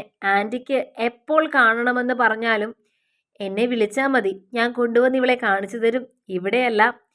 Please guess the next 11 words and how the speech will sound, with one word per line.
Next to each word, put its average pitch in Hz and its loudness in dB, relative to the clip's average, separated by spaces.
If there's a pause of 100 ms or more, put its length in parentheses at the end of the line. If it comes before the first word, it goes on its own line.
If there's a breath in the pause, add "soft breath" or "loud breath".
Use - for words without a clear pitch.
(460)
മറ്റെവിടെയെങ്കിലും. 254 0 (440)
അപ്പൊ 202 -6
പപ്പ, 233 -2 (420)
ഞങ്ങൾ 202 -2
ഇറങ്ങുകയാണ്. 220 0 (460)
ഇനി 294 2 (100)
ഒരിക്കലും 311 -2
കാണാതിരിക്കാൻ 262 0 (840)
ഒരു 302 0
ഗുഡ് 175 -2
ബൈ." - -4